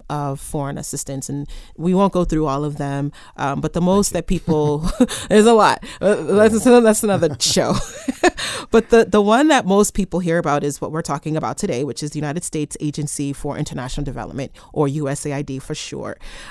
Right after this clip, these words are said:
Speaker 1: Um, and according to, um, a study done by Kaiser Family Foundation, five percent of Americans know the true extent of,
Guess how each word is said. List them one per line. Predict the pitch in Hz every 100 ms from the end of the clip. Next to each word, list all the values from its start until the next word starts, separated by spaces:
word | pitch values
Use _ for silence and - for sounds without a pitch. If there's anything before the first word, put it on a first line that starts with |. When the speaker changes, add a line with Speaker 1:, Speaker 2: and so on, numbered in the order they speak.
| -
Speaker 1:
Um, | 160 151 147 151
and | 170 175 -
according | - 247 269 277 226
to, | - 202 202 196 185 180 165 - - -
um, | 175 160 151 -
a |
study | 160 - 185 180
done | 151 160 160
by | 147 147
Kaiser | - 165 156 156 151 151 143 139 - -
Family | - 156 156
Foundation, | 143 143 143 143 143 - 143 - - -
five | - - 214 240 269 -
percent | 240 - - 170 -
of | 160 160
Americans | 156 151 156 147 170 156 151 -
know | 156 156
the | 151
true | - - 190 190 190
extent | 143 - - 143 139 139 - - - _ _ -
of, | 147 139 131 143 -